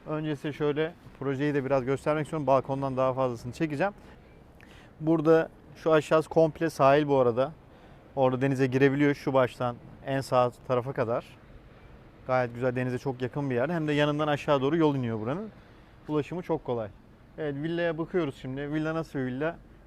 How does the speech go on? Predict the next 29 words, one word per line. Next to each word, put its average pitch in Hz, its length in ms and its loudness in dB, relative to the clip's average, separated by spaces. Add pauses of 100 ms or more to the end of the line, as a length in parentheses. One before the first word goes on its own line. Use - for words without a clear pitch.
Villanın 165 340 0
temel 160 360 0
yapısı 156 480 -4 (240)
üç 160 180 -4
artı 143 360 2
bir. 123 280 -2
Aşağıda 139 460 2
bir 147 40 -4
salon, 147 300 0
yukarıda 135 440 -2
üç 147 200 -8
oda 139 160 0
şeklinde 107 460 -6
böyle. 117 420 -2 (440)
Gördüğünüz 123 520 0
gibi. 110 240 -4 (720)
Geniş 143 300 -4
verandasını 131 480 0
yine 131 160 0
görüyorsunuz, 123 440 -4
bahçede 117 380 -2
süslemişler. 139 640 -6 (340)
Şu - 160 -6
yanda 190 500 2 (480)
bir 185 220 -6
tane 180 440 0 (100)
daha 170 240 0
oda 156 240 0
oluşturulmuş. 143 800 0